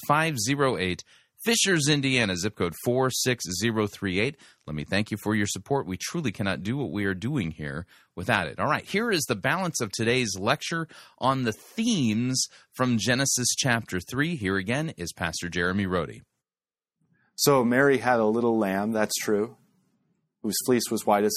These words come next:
Speaker 2: snow. That's true. And that fleece was shorn from the lamb, right? Um, doesn't Isaiah say something about that? Fifty-three. As the lamb before his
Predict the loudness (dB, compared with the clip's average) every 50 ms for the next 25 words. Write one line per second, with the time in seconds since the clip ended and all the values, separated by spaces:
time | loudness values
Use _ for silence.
0 | -2 -2 -2 -2 -2 -2 -4 -8 -12 _ _ _ _ _ _ _ _ _ _ _
1 | _ _ _ _ _ _ -6 -4 -4 -4 -4 0 0 0 0 0 -4 _ _ _
2 | _ _ _ _ _ _ _ _ _ _ _ _ _ _ _ _ _ 0 2 2
3 | 4 4 2 2 0 -4 -8 _ _ _ 0 2 2 2 0 -2 -2 2 4 4
4 | 6 4 4 2 0 -2 -4 -2 -2 -2 -2 -2 -2 0 2 2 4 4 2 0
5 | 0 -2 0 0 0 0 0 0 0 0 0 -2 -4 -6 -8 -8 -4 0 2 2
6 | 2 0 -4 -8 -20 -20 -20 _ -2 2 2 4 4 4 4 4 4 4 4 4
7 | 4 2 2 2 2 0 0 0 0 -2 -2 -2 -2 -2 0 0 0 0 0 0
8 | 0 0 0 0 -2 -6 -14 _ _ _ _ _ _ _ _ _ _ _ _ _
9 | _ -6 -6 -4 -4 -4 -4 -4 -2 -2 -2 -2 -4 -6 _ _ _ _ _ _
10 | -2 0 0 2 2 2 4 4 4 4 4 2 2 0 -2 -2 -2 -2 0 2
11 | 2 2 0 0 -2 0 2 2 2 2 0 -2